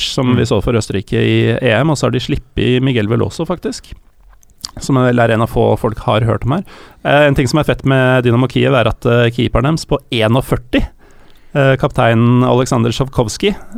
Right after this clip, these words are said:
Speaker 1: eh, han sto jo også for tjue år siden, da Rebrov, eh, dagens trener, og Shevchenko virkelig slo igjennom.
Speaker 2: Ja.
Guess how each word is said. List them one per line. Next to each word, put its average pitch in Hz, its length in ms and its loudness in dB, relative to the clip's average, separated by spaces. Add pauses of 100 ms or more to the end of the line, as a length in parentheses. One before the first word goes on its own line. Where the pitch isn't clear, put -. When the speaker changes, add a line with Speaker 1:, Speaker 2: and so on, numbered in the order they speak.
Speaker 1:
eh, 139 260 4
han 143 200 0
sto 117 280 0
jo 127 160 2
også - 400 -2 (140)
for 139 180 0
tjue 123 240 2
år 107 140 2
siden, 127 240 0
da 113 380 4
Rebrov, 113 500 0
eh, 117 260 2
dagens 110 300 0
trener, 110 360 0
og 107 260 0
Shevchenko 127 580 -2 (480)
virkelig 127 380 0
slo 127 120 2
igjennom. 107 220 -2 (280)
Speaker 2:
Ja. - 120 -2